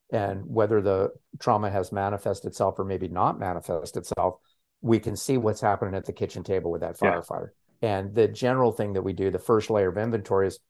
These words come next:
Speaker 1: "Hey, are you okay?"
Speaker 2: Mm-hmm.
Speaker 1: You know, it
Speaker 2: Yeah.
Speaker 1: seems like something's going on. And what we say, and that, what's the response to that is always, "Oh, hey, Berlin, thanks so much for asking, man. I'm going through a bad patch.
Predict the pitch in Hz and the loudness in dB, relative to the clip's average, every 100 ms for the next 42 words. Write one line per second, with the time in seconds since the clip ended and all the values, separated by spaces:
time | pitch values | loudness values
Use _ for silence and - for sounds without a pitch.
0 | _ 139 127 123 175 - 107 160 196 _ | _ -2 2 4 4 2 0 -2 -6 _
1 | _ _ - 110 131 131 139 123 139 135 | _ _ 2 6 6 6 4 6 6 6
2 | 127 - 127 117 113 117 160 120 - 110 | 2 0 -2 2 2 4 2 0 0 0
3 | 107 113 117 110 110 107 117 117 113 - | 0 0 2 4 2 2 0 2 2 2
4 | 104 104 - 110 113 98 101 95 101 98 | 0 0 2 2 2 0 0 2 2 2
5 | 95 - _ _ - 113 107 104 - 117 | 2 -4 _ _ 4 4 4 2 2 2
6 | 107 - 107 101 127 117 - 107 101 - | 2 -2 -2 0 -2 -2 0 -2 -2 -2
7 | 92 92 - 90 92 98 101 127 120 120 | 0 0 -2 -6 -4 -6 0 0 4 4
8 | 104 104 104 107 101 98 | 4 2 0 2 0 0